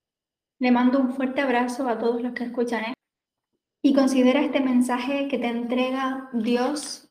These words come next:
en nombre de Miguel Arca-, Arcángel. Quienes estén dispuestos a mirar dentro pueden usar esta frase que les entrego yo, que les entrego yo, San Miguel Arcángel,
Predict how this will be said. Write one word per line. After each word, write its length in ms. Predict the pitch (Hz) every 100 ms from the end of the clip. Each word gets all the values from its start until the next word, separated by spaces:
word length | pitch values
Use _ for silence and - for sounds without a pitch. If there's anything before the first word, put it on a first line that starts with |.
| -
en 220 | 254 247
nombre 340 | 240 247 247 240
de 320 | 233 233 233
Miguel 300 | 214 214 208
Arca-, 380 | 202 208 - -
Arcángel. 720 | 240 220 202 208 214 - - _ _ _ _ _ _ _ _ _ _ _ _ _ _ _ _ _ _ _ _ _ _
Quienes 440 | - 269 254 254 254
estén 240 | 285 294
dispuestos 500 | 330 - 302 302 285
a 100 | 254
mirar 380 | 240 233 226 226
dentro 640 | 233 247 240 359 359 - _ _
pueden 300 | 269 277 277
usar 480 | 277 269 269 277 277
esta 300 | 254 - 254
frase 420 | - 254 247 277
que 100 | 254
les 140 | 240
entrego 720 | 226 220 220 202 202 202 - - - - _
yo, 520 | 214 226 220 220 -
que 100 | 226
les 100 | 220
entrego 300 | 220 214 247
yo, 300 | 233 233 208
San 180 | 214 208
Miguel 240 | 208 214
Arcángel, 720 | 226 226 - 214 214 254 311